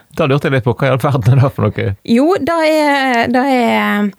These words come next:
Speaker 2: ja, jeg har studert, jeg har tatt et grunnfag i humanistisk informatikk. Eh, da tok jeg etter jeg var ferdig med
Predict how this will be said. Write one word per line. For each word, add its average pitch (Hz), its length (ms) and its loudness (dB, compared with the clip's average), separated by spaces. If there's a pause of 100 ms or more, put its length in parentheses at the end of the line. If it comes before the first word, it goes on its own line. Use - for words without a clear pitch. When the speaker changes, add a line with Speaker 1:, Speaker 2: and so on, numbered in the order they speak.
Speaker 2:
ja, - 120 -4
jeg 220 80 0
har 240 80 0
studert, 294 560 -2
jeg 214 80 -2
har 240 120 0
tatt 294 140 -2
et 214 140 -4
grunnfag 247 520 0
i 214 120 0
humanistisk 220 580 0
informatikk. 214 920 -2 (120)
Eh, 208 280 -2
da 226 120 -2
tok 233 340 -2
jeg 180 140 -6
etter 202 260 -6
jeg 185 60 -4
var 185 120 -4
ferdig 196 480 -2
med 170 200 -2